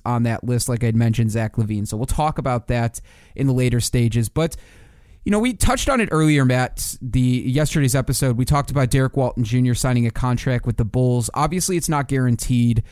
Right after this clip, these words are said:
um, but it also is not a two-way contract, so they're gonna get hi-, give him a legitimate look. Uh, this is a pretty decent move for the Bulls. Uh, like, I'm glad that they're actually bringing in talent that I'm intrigued by and in positions that they can at least get a look at.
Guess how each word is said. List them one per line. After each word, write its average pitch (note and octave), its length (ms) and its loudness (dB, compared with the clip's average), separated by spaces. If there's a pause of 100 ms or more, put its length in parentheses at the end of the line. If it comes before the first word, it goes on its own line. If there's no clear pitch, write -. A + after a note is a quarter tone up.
(340)
um, A2 360 0
but C3+ 160 0
it D3 120 2
also F#3 380 2
is D3 220 2
not C3 180 2
a A#2+ 140 -4
two-way B2+ 400 0
contract, B2 640 0
so - 100 -2
they're C3 140 -2
gonna F#3 160 0
get E3+ 160 -2
hi-, C#3+ 120 4
give C3 260 0
him B2+ 160 4
a B2 40 2
legitimate A#2+ 600 2
look. B2+ 320 2 (340)
Uh, A2 280 -4 (200)
this - 160 -2
is G4 80 -4
a G4+ 60 -2
pretty F#3+ 240 2
decent D3 280 2
move C#3+ 240 4
for E3 60 0
the C3+ 80 0
Bulls. C#3 640 0
Uh, B2+ 100 -2
like, B2+ 240 -2
I'm D3 160 2
glad C#3+ 300 0
that D3+ 100 0
they're C3+ 140 2
actually C3 320 0
bringing B2 380 2
in B2 340 2 (280)
talent C3 800 0
that B2 720 -4
I'm C3 140 0
intrigued B2+ 480 -2
by C3 240 0
and B2+ 120 0
in A2+ 80 0
positions B2 500 0
that A#2+ 100 0
they A#2+ 100 0
can A2+ 140 0
at A2+ 120 -4
least C3 220 0
get B2+ 120 -2
a A2 60 -2
look B2 280 0
at. D3+ 360 -2